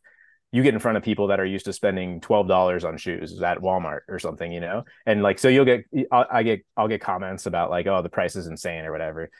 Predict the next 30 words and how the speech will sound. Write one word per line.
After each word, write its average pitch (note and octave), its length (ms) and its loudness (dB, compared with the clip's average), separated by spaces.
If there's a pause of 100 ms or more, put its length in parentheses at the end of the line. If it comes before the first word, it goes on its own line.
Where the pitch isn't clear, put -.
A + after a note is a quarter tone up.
(160)
And G2+ 120 2
it's G#2 80 0
like, C#3+ 120 4
yeah, F3+ 120 10
I G#2 80 4
get C3+ 160 4
that. E2+ 160 0
But, G2 80 -4
like, F#2+ 220 -2
what, G2 240 -2
what G2 240 -2
they A#2 100 6
don't G2+ 220 2
get C#3+ 260 4
is, F2+ 180 -4
like, F2 260 -4 (520)
this B2+ 280 4
is G#2 300 0
real A#2 540 4
leather G#2 540 2 (120)
from G2 520 -2
real A2+ 340 4
animals G#2+ 480 2
that G#2+ 120 2
has A2+ 100 0
a F#2+ 80 -2
real G2+ 280 0
cost - 380 -2
to A#2+ 120 -2
it. - 120 -4